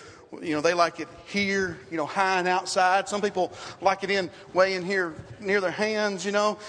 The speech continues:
Some people like it just right down the middle, you know. Everybody wants it in a little,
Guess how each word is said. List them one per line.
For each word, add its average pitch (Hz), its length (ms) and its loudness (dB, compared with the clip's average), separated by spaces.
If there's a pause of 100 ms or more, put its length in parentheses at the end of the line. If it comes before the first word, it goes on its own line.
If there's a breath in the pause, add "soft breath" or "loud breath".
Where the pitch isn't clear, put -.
(120 loud breath)
Some 233 180 0
people 233 180 -2
like 202 220 4
it 202 100 -14
just 160 220 -6
right 220 280 4
down 226 220 0
the 226 80 -4
middle, 220 420 0 (380)
you 165 80 -6
know. 208 220 0 (240 loud breath)
Everybody 269 380 4
wants 247 280 2
it 233 80 -2
in 202 80 -4
a 196 80 0
little, 247 300 -2